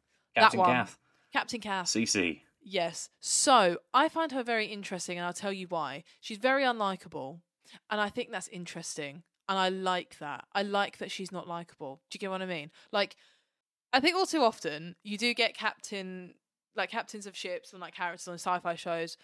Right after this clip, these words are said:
Speaker 1: however they identify on the gender spectrum, whoever they are, they, they feel like they always have to be really perfect. Like, they have to be,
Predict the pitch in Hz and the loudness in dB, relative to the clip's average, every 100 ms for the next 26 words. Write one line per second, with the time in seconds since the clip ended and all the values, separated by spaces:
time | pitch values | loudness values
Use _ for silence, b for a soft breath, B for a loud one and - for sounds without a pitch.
0 | b b - 269 320 269 233 220 208 - | b b 4 6 8 6 4 2 -4 2
1 | 202 190 185 - 285 196 185 175 - 196 | 4 6 4 2 0 -4 -8 -8 -8 -6
2 | - 180 240 214 196 190 165 170 b b | -8 -4 -4 0 0 0 -2 -6 b b
3 | _ _ 226 226 214 214 208 - _ _ | _ _ 4 4 2 -4 -8 -10 _ _
4 | _ _ - 240 226 330 339 349 359 349 | _ _ -4 -4 -2 0 0 0 -2 -4
5 | 339 - - 254 254 254 247 226 233 226 | -8 -10 -2 2 4 4 2 -4 -12 -14
6 | 202 202 196 196 175 - 156 170 180 190 | -12 -12 -8 -2 -2 -4 -8 -6 -6 -6
7 | 214 - 202 190 180 175 175 | -8 -8 -4 -2 -2 -4 -8